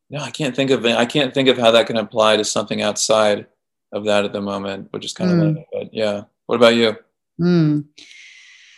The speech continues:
Speaker 2: Um, for me, on things that I kinda know, it's like, I mean, just things that I need to move on from emotionally, mentally, um, uh,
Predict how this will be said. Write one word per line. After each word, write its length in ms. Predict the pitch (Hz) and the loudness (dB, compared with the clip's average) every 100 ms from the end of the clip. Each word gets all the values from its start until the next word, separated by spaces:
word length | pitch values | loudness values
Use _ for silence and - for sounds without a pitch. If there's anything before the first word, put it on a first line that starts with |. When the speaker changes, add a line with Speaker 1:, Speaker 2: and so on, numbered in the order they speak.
| _ _ _ | _ _ _
Speaker 2:
Um, 680 | 220 233 233 233 233 233 220 | 0 4 4 6 6 6 4
for 300 | 220 214 202 | 4 4 6
me, 320 | 202 214 226 | 6 8 8
on 160 | 196 | 6
things 380 | 175 202 202 185 | 2 0 2 0
that 120 | 190 | -2
I 120 | 185 175 | -4 -4
kinda 320 | 190 190 165 | -6 -2 0
know, 540 | 156 151 151 165 175 | 2 2 0 0 0
it's 260 | 170 165 170 | 0 -2 -2
like, 340 | 151 147 139 - - - _ _ _ _ | 0 0 -2 -14 -20 -20 _ _ _ _
I 140 | 185 185 | -14 -8
mean, 360 | 208 208 208 | -6 -4 -4
just 340 | 202 226 220 - _ | -4 -6 -6 -14 _
things 280 | 226 233 220 | 0 0 2
that 360 | 226 - - _ _ | -2 -2 -8 _ _
I 120 | 180 | -2
need 240 | 190 185 185 | 2 2 2
to 80 | 180 | 0
move 240 | 175 160 | 0 0
on 260 | 156 156 160 | 0 0 0
from 560 | 180 170 170 170 170 - | 2 2 4 0 -4 -2
emotionally, 960 | 165 160 160 - 170 175 175 180 180 _ - _ 165 | 0 0 -2 -2 0 0 0 -2 -6 _ -20 _ 0
mentally, 840 | 160 160 175 170 170 170 175 170 - - - - | 2 2 0 2 2 2 0 -4 -18 -20 -20 -10
um, 760 | 151 151 151 151 151 147 147 143 _ _ _ _ _ _ _ _ | -4 -2 0 0 2 0 -2 -6 _ _ _ _ _ _ _ _
uh, 600 | 90 - 95 92 76 | -8 -6 -10 -12 -16